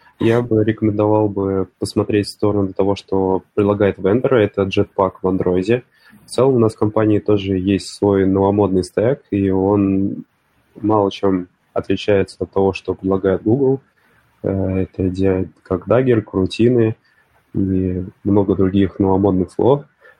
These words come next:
Вот. Э, и, но у нас сейчас присутствует мастер по архитектуре, это Саша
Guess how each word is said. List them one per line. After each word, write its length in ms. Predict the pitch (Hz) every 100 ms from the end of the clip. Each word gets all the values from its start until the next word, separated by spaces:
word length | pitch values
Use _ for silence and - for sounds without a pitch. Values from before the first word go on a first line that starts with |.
| _
Вот. 300 | 98 98 95 - - -
Э, 400 | 101 98 98 - _ _ _ _ _ _ _ _ -
и, 60 | 98
но 560 | 95 95 110 113 113 104
у 180 | 92
нас 400 | 104 117 - - -
сейчас 340 | 113 - 104 -
присутствует 760 | 101 - 110 - 101 98 92 _ _ - -
мастер 360 | 110 104 107 104
по 160 | 98
архитектуре, 640 | 95 - - - 120 123 101
это 160 | 98
Саша 300 | - 101 -